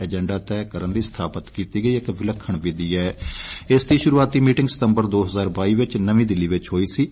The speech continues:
ਇਹ ਦੂਜੀ ਮੀਟਿੰਗ ਦੋਵਾਂ ਧਿਰਾਂ ਨੂੰ ਆਪਣੀ ਰਣਨੀਤਿਕ ਭਾਈਵਾਲੀ ਦੇ ਵੱਖ-ਵੱਖ ਪਹਿਲੂਆਂ ਦੀ ਸਮੀਖਿਆ ਕਰਨ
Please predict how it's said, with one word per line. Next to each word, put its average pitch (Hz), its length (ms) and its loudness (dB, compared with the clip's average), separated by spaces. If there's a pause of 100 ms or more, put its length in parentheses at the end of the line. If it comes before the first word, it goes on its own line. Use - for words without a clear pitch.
ਇਹ 104 100 2
ਦੂਜੀ 107 300 2
ਮੀਟਿੰਗ 117 300 2
ਦੋਵਾਂ 120 360 0
ਧਿਰਾਂ 95 180 0
ਨੂੰ 110 140 2
ਆਪਣੀ 107 280 0
ਰਣਨੀਤਿਕ 98 680 0
ਭਾਈਵਾਲੀ 92 560 -2
ਦੇ 117 120 2
ਵੱਖ-ਵੱਖ 110 540 -4
ਪਹਿਲੂਆਂ 101 360 -2
ਦੀ 113 100 -2
ਸਮੀਖਿਆ 87 440 -4
ਕਰਨ 123 260 2